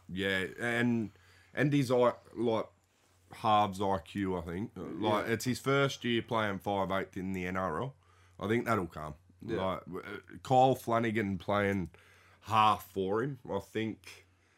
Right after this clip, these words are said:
Speaker 1: <sighs> Look, Flano, he c-, he's all right. He, he can play,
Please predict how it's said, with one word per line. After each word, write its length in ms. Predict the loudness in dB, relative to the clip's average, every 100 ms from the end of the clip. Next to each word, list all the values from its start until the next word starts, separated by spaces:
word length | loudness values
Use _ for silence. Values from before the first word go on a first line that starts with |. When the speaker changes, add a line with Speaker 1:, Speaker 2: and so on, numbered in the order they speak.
| _ _ _ _ _ _ _ _
Speaker 1:
<sighs> 40 | -20 -20 -20 -20 -20 -20 _ _ _
Look, 360 | 0 2 2 -2
Flano, 540 | -4 0 2 2 0 -2
he 100 | -6
c-, 280 | -8 -20 -20 -20 -20 -20 -20 -20 -20 -8
he's 180 | -4 2
all 160 | 4 4
right. 240 | 4 2 -2 _ _ _
He, 160 | -4 -4
he 220 | -4 -6
can 160 | -6 -6
play, 360 | -2 0 0